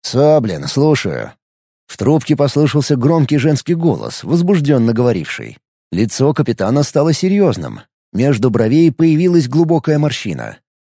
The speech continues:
«Понял, спасибо», — сказал он, кладя телефон на стол. «Что?» «Кондратьева в коме. Врачи очень обеспокоены». «Черт, но как же так? Она вроде была стабильна».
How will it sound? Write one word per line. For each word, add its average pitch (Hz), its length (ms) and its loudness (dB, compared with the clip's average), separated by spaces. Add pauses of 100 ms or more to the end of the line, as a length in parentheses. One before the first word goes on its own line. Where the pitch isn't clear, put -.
(160)
«Понял, 127 720 2
спасибо», — 113 760 -2 (400)
сказал 104 380 0
он, 180 160 2
кладя 185 320 0
телефон 160 400 0
на 139 80 2
стол. 62 380 -8 (360)
«Что?» 220 380 0 (480)
«Кондратьева 117 880 0
в - 120 -12
коме. 73 560 -6 (240)
Врачи 131 540 0
очень 131 260 2
обеспокоены». 98 840 -2 (640)
«Черт, 208 460 2
но 165 180 0
как 220 180 2
же 208 100 2
так? 170 320 0 (140)
Она 175 200 0
вроде 208 220 2
была 226 180 2
стабильна». 180 560 -2